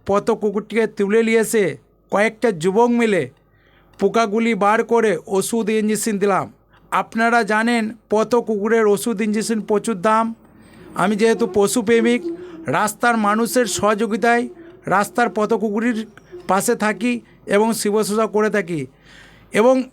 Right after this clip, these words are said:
এই ধরনের কাজ করতে গেলে কোনো সহায়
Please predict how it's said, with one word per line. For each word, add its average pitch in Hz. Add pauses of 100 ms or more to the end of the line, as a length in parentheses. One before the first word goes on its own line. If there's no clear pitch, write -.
(120)
এই 233
ধরনের 233 (120)
কাজ 220 (220)
করতে 220
গেলে 233 (680)
কোনো 214 (140)
সহায় 226